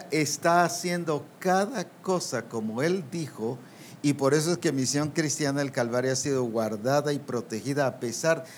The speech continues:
de tantos embates que ha tenido por todos lados, legales, eh, religiosos, teológicos, doctrinales.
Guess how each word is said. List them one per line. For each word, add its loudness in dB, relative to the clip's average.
de 2
tantos 0
embates 2
que 0
ha 0
tenido 0
por -2
todos 4
lados, 0
legales, 4
eh, 4
religiosos, 0
teológicos, 4
doctrinales. 2